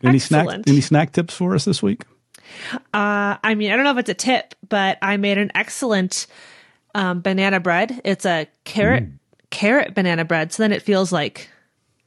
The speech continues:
Speaker 2: healthier. Not that it's unhealthy. I don't know. I'm just like, "Ooh, a vegetable." <laughs>
Speaker 1: Is it, are there actual bananas in it, or did you somehow
Speaker 2: Yeah.
Speaker 1: substitute?
Speaker 2: No, there's bananas and carrots.
Speaker 1: Nice.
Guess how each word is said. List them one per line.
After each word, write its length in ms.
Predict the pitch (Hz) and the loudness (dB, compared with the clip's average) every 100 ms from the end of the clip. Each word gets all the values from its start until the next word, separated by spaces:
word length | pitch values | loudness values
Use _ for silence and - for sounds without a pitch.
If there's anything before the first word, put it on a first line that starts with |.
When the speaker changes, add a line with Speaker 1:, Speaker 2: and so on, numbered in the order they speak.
| _ _ _ _ _ _ | _ _ _ _ _ _
Speaker 2:
healthier. 1040 | - 247 - - 254 285 320 339 349 359 370 _ | -12 -8 -8 -6 -4 -4 -4 -4 -4 -8 -12 _
Not 220 | 233 240 | -4 -2
that 100 | 392 | 0
it's 120 | 320 208 | 0 2
unhealthy. 600 | 220 247 165 165 185 220 | 2 2 0 0 0 0
I 100 | 220 | 0
don't 120 | 240 | 0
know. 120 | 175 | 0
I'm 140 | 180 190 | 0 -2
just 80 | |
like, 100 | 196 | -4
"Ooh, 120 | 254 208 | -2 -2
a 60 | |
vegetable." 520 | 165 - 185 170 226 - - _ | -2 -4 -6 -6 -6 -8 -20 _
<laughs> 220 | _ - | _ 2
Speaker 1:
Is 200 | 127 107 - | 2 2 0
it, 200 | 117 131 | -2 0
are 200 | 117 117 | 2 4
there 160 | 113 110 | 4 2
actual 340 | 123 - 110 | 0 0 0
bananas 520 | 98 101 107 143 139 | 2 2 4 4 4
in 120 | 170 196 | 2 4
it, 80 | |
or 120 | 139 95 | 2 2
did 100 | 90 | 0
you 140 | 92 | -2
somehow 240 | 90 196 403 | 2 2 4
Speaker 2:
Yeah. 80 | - | 2
Speaker 1:
substitute? 680 | - 113 - 95 - 85 - _ _ _ _ _ _ 320 | 0 -2 -2 -4 -4 -4 -8 _ _ _ _ _ _ 0
Speaker 2:
No, 120 | 427 - | 0 0
there's 180 | 320 415 | -2 0
bananas 560 | 381 277 285 320 - _ - | 2 2 -2 -4 -12 _ -6
and 200 | 285 349 | -4 -4
carrots. 640 | 285 226 233 - - - - _ _ - | 0 0 0 -2 -10 -12 -14 _ _ -2
Speaker 1:
Nice. 380 | 202 123 - | 0 0 -6